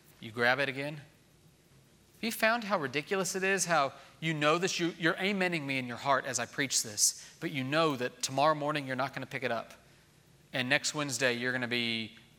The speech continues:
all over again thinking, "You know what? I really need to become a more of a student of the Bible." Let me conclude with just a simple illustration. For many of you, it may be a reminder. But for years, when I taught children here,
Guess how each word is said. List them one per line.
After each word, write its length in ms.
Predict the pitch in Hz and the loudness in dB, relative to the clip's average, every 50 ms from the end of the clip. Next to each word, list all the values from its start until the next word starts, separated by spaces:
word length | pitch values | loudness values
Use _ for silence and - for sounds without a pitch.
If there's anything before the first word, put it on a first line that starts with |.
| - - | -12 -2
all 220 | 147 143 139 143 | 2 2 4 4
over 200 | 143 139 127 131 | 4 2 2 0
again 180 | 120 117 120 113 | 0 0 -2 -4
thinking, 260 | - 127 110 117 113 | -6 -10 -10 -10 -12
"You 80 | 123 123 | -10 -10
know 100 | 127 131 | -8 -8
what? 120 | 143 139 | -8 -8
I 60 | 139 | -8
really 260 | 143 147 160 151 143 | -8 -6 -6 -6 -6
need 100 | 135 131 | -8 -10
to 60 | 123 113 | -10 -12
become 280 | 110 - - 120 117 | -12 -10 -10 -10 -10
a 40 | 113 | -8
more 200 | 113 117 120 120 | -8 -6 -6 -6
of 60 | 110 | -6
a 60 | 107 | -6
student 280 | - - - 127 120 117 | -8 -8 -8 -8 -8 -8
of 80 | 113 104 | -10 -10
the 60 | 104 | -8
Bible." 360 | 110 113 110 107 101 104 98 - - - - - - - _ - - - - - - - - - _ - - _ _ _ _ _ | -6 -6 -6 -6 -8 -12 -16 -18 -20 -20 -20 -20 -20 -20 _ -20 -20 -20 -20 -20 -20 -20 -20 -20 _ -20 -20 _ _ _ _ _
Let 80 | 160 170 | -6 -4
me 220 | 196 202 196 202 - - - - _ | -2 -2 -4 -6 -12 -18 -20 -20 _
conclude 420 | - - 147 - - 160 143 131 | -12 -12 -12 -6 -4 -4 -4 -2
with 140 | 127 123 110 | -4 -6 -6
just 220 | - 143 123 - 131 | -6 -6 -4 -2 -2
a 20 | |
simple 340 | - - - 151 143 170 - | 0 0 0 -2 -4 -6 -4
illustration. 600 | 170 151 143 131 - - - 135 120 - - 117 | -2 -2 -2 -2 -4 -2 0 0 0 -2 -6 -8
For 100 | - - | -8 -4
many 200 | 127 131 143 147 | -2 0 0 0
of 80 | 139 139 | 0 -2
you, 80 | 139 | -4
it 80 | 143 - | -4 -4
may 160 | 131 131 131 | -4 -4 -4
be 140 | 127 135 131 | -4 -2 -2
a 40 | 127 | -2
reminder. 580 | 127 120 123 123 123 123 123 113 110 104 101 - - - - - - - - | -2 0 0 0 0 0 0 -2 -6 -6 -8 -10 -16 -20 -20 -20 -20 0 2
But 100 | 135 - | 2 2
for 120 | - 143 | 2 0
years, 320 | 131 139 165 175 160 127 | 2 4 4 4 4 2
when 100 | 131 127 | 2 0
I 40 | 123 | 0
taught 260 | - - 151 - - | 0 2 0 0 0
children 360 | - - 160 160 139 135 117 104 | 0 0 0 0 -2 -4 -8 -8
here, 320 | 107 110 107 107 107 | -8 -8 -8 -8 -8